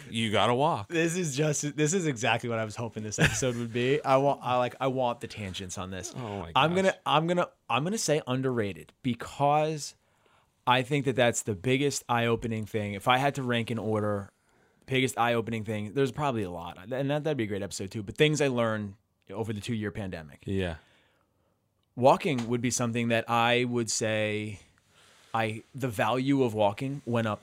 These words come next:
Speaker 2: tremendously for me during that time.
Speaker 1: Yeah.
Speaker 2: Because it was the thing that you were allowed to go outside and do.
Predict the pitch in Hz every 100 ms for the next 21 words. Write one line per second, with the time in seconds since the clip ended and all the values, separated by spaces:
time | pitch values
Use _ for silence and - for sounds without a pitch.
0 | - - - 120 104 131 127 117 104 -
1 | 98 - 104 98 95 90 85 - 110 98
2 | 95 - 90 80 - _ - 87 82 _
3 | _ - 127 139 120 123 123 120 - 120
4 | - 139 139 151 135 131 123 120 107 110
5 | 113 120 117 107 110 104 101 -